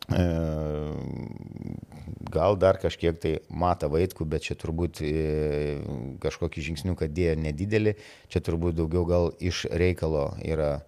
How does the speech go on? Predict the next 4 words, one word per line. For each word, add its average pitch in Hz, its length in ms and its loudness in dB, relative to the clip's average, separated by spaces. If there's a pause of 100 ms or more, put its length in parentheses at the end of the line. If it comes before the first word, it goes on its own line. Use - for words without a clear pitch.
(280)
sakykim, 80 520 -4
žaidėjas, 78 460 2 (240)
e, 71 1400 -4 (1200)
pakankamai 82 720 0